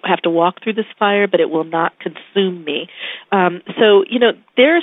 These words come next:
some things you can do that bring joy. Um, one thing I recommend is, it sounds almost similar to you doing the affirmations, but keep a gratitude journal. Um, there is a lot of evidence that gratitude actually not only makes us happier, it makes us healthier. Um,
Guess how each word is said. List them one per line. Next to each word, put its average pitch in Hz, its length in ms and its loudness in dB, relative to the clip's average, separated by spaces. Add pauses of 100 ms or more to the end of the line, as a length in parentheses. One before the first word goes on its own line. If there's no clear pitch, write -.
some 269 80 -20
things 233 260 -4
you 220 80 0
can 214 160 -14
do 170 180 4
that 170 220 -2
bring 170 240 -4
joy. 165 380 -2 (320)
Um, 185 360 0 (220)
one 233 220 0
thing 262 180 -4
I 196 100 2
recommend 185 720 0
is, 180 140 -2
it - 180 -20
sounds 202 260 0 (180)
almost 240 340 -2
similar 202 240 0
to 190 140 -2
you 185 160 -2
doing 185 220 0
the 165 60 0
affirmations, 185 600 -4
but - 100 -6
keep - 180 -2
a - 60 2
gratitude 180 640 -2
journal. 151 300 -6 (420)
Um, 185 240 -2
there 320 140 2
is 277 100 0
a 208 40 4
lot 190 260 4
of 190 120 -2
evidence 175 440 0 (120)
that 165 300 -2 (320)
gratitude 220 480 0
actually 185 500 -2
not 185 160 -2
only 262 140 -2
makes 185 200 -4
us 156 120 -6 (100)
happier, 196 380 0
it - 80 -2
makes 175 160 -8
us 156 120 -6 (100)
healthier. 220 480 -2 (400)
Um, 180 340 -2